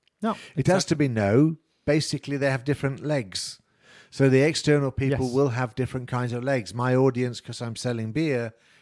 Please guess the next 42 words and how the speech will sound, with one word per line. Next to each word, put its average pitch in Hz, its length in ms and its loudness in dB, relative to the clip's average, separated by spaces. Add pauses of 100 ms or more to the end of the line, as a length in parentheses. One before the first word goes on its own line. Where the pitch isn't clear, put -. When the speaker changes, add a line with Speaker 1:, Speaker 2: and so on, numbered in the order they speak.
Speaker 2:
is 113 160 -8
going 123 220 -2
to 110 60 -2
have 110 180 0
different 120 360 -4
legs 113 360 -4
to 120 120 -6
my 113 380 -2
audience 117 480 0
because 113 300 -8
I'm 117 180 -4
selling 113 580 -6
wine. 123 480 -6 (840)
Speaker 1:
True. 135 800 0 (100)
Speaker 2:
All 131 80 2
Speaker 1:
Yes. 123 300 2 (100)
Speaker 2:
right. 123 180 -2
Um, 120 100 -8
I 113 60 -8
mean, 120 160 0
all 113 100 -2
right. 98 160 -12 (180)
Let's 131 260 0
ignore 120 320 0
the 113 80 2
legs 110 340 -4
thing 110 140 -4
at 110 60 -2
the 110 60 -2
moment, 104 320 0
but 123 220 -2
the, 120 160 -2
the 127 200 4
audiences 120 720 4
are 117 100 0
very 117 240 0
different, 104 360 -8
and 120 160 -6
you 127 140 -2
will 131 220 0
Speaker 1:
Yeah. 127 100 -2
Speaker 2:
define 131 500 -2